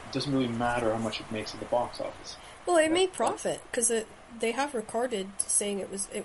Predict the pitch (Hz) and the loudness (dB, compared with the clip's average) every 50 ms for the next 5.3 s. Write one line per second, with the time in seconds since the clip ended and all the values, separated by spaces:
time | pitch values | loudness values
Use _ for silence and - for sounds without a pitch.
0 | 107 143 202 226 220 220 226 240 262 269 262 - - 226 233 233 226 - 185 - | -4 -2 0 0 0 0 2 2 2 2 0 -2 0 0 0 0 -2 -4 -8 -6
1 | - - - 202 202 214 233 233 240 240 254 254 247 233 214 202 190 180 190 - | -4 -2 -2 0 0 0 0 0 0 -2 -2 -2 -2 -2 -2 -2 -2 -4 -6 -10
2 | - - - 202 214 214 214 - - 214 180 180 180 170 185 - 190 202 208 - | -14 -4 0 2 2 2 2 0 -4 -4 -4 -4 -6 -4 -2 0 0 0 0 -2
3 | - 190 185 175 - 214 226 226 196 190 185 208 240 - - - - - - - | -4 -4 -4 0 0 2 2 0 0 0 0 0 0 0 -2 -6 -10 -12 -12 -14
4 | - - - - - - - - - - - - - 254 233 - 277 320 277 - | -16 -18 -18 -18 -18 -18 -18 -20 -20 -18 -16 0 0 2 2 4 4 4 6 6
5 | 202 196 - - - | 4 6 4 2 2